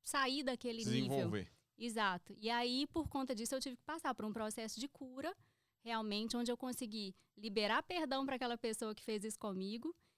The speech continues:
Speaker 1: e entender que eu não, não era mais vítima, né? Que eu, eu podia entrar num, num lugar onde, "Não, eu sobrevivi isso, eu preciso superar isso, eu vou romper nisso", né?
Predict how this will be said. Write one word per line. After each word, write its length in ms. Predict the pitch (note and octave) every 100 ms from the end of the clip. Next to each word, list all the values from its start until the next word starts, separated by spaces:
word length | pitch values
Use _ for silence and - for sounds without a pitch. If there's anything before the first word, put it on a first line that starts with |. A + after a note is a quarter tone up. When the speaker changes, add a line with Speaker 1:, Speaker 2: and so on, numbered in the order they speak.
| _ -
Speaker 1:
e 100 | A#3+
entender 800 | C#4 C#4+ D4+ C#4 A#3 A#3 C4+ E4+
que 120 | -
eu 80 | C#4
não, 120 | D4+
não 260 | D4 C4 C4+
era 180 | C#4+
mais 300 | E4 D#4+ C#4
vítima, 500 | G3 F#3+ - F3+ E3 D#3 _ _ _ _ -
né? 260 | G#3 B3
Que 140 | C4 A#3
eu, 140 | A3+ - _
eu 140 | - G#3
podia 500 | A#3 G3 G#3 C#4 D#4
entrar 360 | C#4 B3+ B3 C4
num, 240 | C#4 C4+
num 140 | B3
lugar 320 | B3 A3+ A3+ A#3
onde, 180 | A#3+ A#3
"Não, 260 | A3 F3+ - _ _ -
eu 120 | G#3
sobrevivi 800 | B3 A#3 C4 C4 B3+ A#3 G#3 A3+
isso, 160 | C#4 C#4
eu 80 |
preciso 320 | B3+ B3 B3 -
superar 520 | C4 B3+ A3+ G#3+ G3+
isso, 360 | G#3+ B3+ - D4 D4+
eu 200 | - A3
vou 200 | G#3 A3+
romper 440 | B3+ E4 - C#4 B3+
nisso", 420 | G3+ E3 - - _ _ _ _
né? 300 | F#3+ F#3+ G3